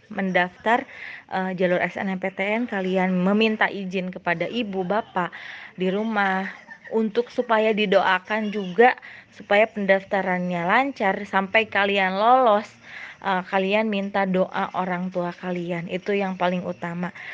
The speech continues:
Selain usaha, kalian usaha, sedang usaha, sedang berjuang untuk daftar ke S N M P T N,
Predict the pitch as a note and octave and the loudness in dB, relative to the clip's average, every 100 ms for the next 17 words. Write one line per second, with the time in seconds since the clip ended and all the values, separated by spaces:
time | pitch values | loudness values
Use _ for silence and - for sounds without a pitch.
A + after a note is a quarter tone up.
0 | - - F#3 F3+ F3 F3 F3+ - F3+ E3 | -16 -4 0 2 2 0 -4 -4 -6 -4
1 | G#3+ D4 - G#3 F#3 F3+ F3 F3+ F#3 E3+ | -4 -6 -4 -4 -2 -2 -4 -4 -4 -4
2 | F#3 - - _ - - G3 F#3+ G3 G#3 | -4 -6 -14 _ -12 0 2 2 -2 -2
3 | G3+ F#3+ F#3+ G3 F#3+ F#3+ F#3+ F#3 F#3 F#3 | -2 0 -2 0 -2 0 -2 -2 -2 0
4 | G#3 A#3+ - - - - G3 F#3+ F#3+ F#3 | 0 -2 -8 -20 -20 -10 -8 -6 -4 -2
5 | F#3 F#3 F#3+ F3+ F#3 - - - - F#3+ | -2 -2 -4 -4 -10 -20 -20 -6 -4 -4
6 | F#3+ F3+ F#3 F#3 F#3 F3+ A3+ | -4 -6 -6 -10 -8 -6 -4